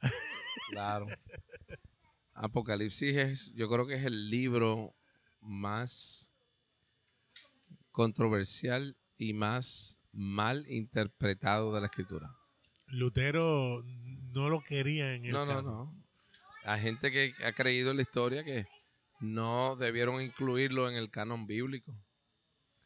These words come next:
Speaker 2: Tú sabes. Sin embargo, el libro, cuando uno se acerca a él,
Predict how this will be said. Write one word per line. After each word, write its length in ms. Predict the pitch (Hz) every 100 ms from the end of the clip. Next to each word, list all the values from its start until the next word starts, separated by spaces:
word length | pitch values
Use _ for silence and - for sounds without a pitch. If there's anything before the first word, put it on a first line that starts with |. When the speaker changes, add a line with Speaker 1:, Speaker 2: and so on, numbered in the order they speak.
| _ _ -
Speaker 2:
Tú 80 |
sabes. 600 | 113 - 117 107 101 - _ _ _ _ - _ _
Sin 220 | - - 110
embargo, 640 | 107 113 165 147 123 123 - - _ - - - - _ - _
el 180 | - 113
libro, 540 | 117 135 131 120 123 123 -
cuando 340 | 113 104 107
uno 480 | 107 107 110 131 135
se 180 | - 139
acerca 500 | 123 139 135 - 123
a 80 | 120
él, 320 | 131 131